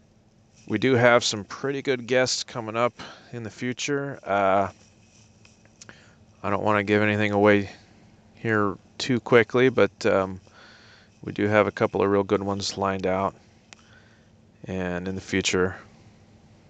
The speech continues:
if you have anybody that you do want us to, uh, interview, to have a chat with, send us the information, and we'll s-, and we'll reach out. We've learned not to be shy about this,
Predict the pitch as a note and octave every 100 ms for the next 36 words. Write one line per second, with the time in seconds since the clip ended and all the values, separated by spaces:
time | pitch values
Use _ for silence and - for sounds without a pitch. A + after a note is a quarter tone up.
0 | - - - G#2 - F2+ G2+ G2+ G2+ G2
1 | G2 G2+ F#2+ - F#2+ G#2 G#2+ G#2+ G#2 -
2 | - A2 G#2 G#2 G#2 G2+ E2 A2+ B2 B2
3 | C3+ D3 _ - - - - _ - G2
4 | G2+ - B2 B2 A#2+ C3+ - A#2+ B2 A2+
5 | B2+ B2+ - B2 C#3+ - F2+ F#2+ _ _
6 | _ - F#2+ F#2+ F#2+ - - G2 G2+ G2+
7 | G#2 A2+ - A#2+ G#2+ - _ - - -
8 | - - - - F#2 G2 G#2+ A2 A2+ -
9 | A2+ G2+ A#2 A2+ G#2 G2 - F#2 F2+ -